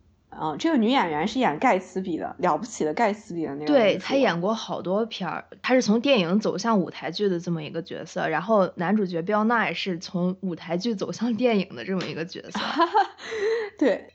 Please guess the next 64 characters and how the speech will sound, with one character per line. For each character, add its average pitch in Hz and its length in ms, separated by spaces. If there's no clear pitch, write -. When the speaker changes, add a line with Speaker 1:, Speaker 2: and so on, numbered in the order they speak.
Speaker 2:
女 247 140
主 247 140
角 180 200
演 170 300
过 190 180
的 202 120
电 214 240
影， 151 320
就 254 160
比 190 100
如 180 80
说 233 180
《成 226 220
长 185 240
教 226 300
育》 175 180
啊， - 220
《伟 185 140
大 208 140
的 196 100
盖 208 200
茨 185 200
比》 185 280
啊 - 200
什 185 120
么 180 120
的， 175 40
都 247 160
挺 190 280
有 156 100
名 - 160
的。 - 160
Speaker 1:
啊， 180 100
对， 190 160
对， 175 160
对， 170 220
我 175 100
发 277 160
现 285 220
这 381 100
个 320 80
女 226 160
主 330 160
我 175 160
第 214 100
一 269 60
次 277 160
看， 240 260
我 160 120
觉 196 80
得， - 60
哎， - 180
脸 208 280
熟。 151 480
<laughs> 233 280
Speaker 2:
她 277 140
还 285 100
演 214 220
过 196 160
一 214 60
个 214 100
电 240 180
影 175 140
叫 214 260